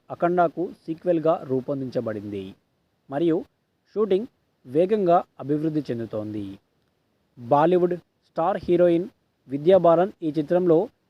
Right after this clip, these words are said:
రాజకీయ నాయకుడిగా కీలక పాత్ర పోషిస్తారని ఇటీవల నివేదికలు సూచిస్తున్నాయి. ఎన్టీఆర్ బయోపిక్ తర్వాత బాలకృష్ణతో ఆమె రెండవ సహకారం ఇది. ఈ చిత్ర బృందం ఇటీవల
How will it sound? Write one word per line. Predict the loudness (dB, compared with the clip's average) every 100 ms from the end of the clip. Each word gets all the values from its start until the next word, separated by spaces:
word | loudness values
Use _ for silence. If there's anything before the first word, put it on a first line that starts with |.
| _ -8
రాజకీయ | -4 -4 -2 0 2
నాయకుడిగా | 2 -2 -4 0 0 -2 _ _
కీలక | -6 -4 -4
పాత్ర | -4 -4 -2
పోషిస్తారని | -4 -6 -12 -8 -4 -4 -4 -6 -10
ఇటీవల | -4 0 2 2
నివేదికలు | 0 -2 -2 -2 -4 -6
సూచిస్తున్నాయి. | -6 -10 -10 -12 -12 -10 -10 -10 -12 -14 -18 _ _ _ _ _ _ _ _ _ _ _ _ _ _ _ -12
ఎన్టీఆర్ | -4 2 4
బయోపిక్ | 4 4 6 6 2 -4 -4
తర్వాత | -2 -2 0 0 -2 _ _ _ _
బాలకృష్ణతో | -4 -2 -2 -4 -4 0 0 0 _ _
ఆమె | -8 -4 -4
రెండవ | -4 -2 -4
సహకారం | -4 -8 -8 -6 -6 -6 -14
ఇది. | -14 -12 -14 -18 _ _ _ _ _ _ -12
ఈ | -10
చిత్ర | -10 -4 -4
బృందం | -2 0 0 -2 _ _ _ _ -10
ఇటీవల | -2 0 2 0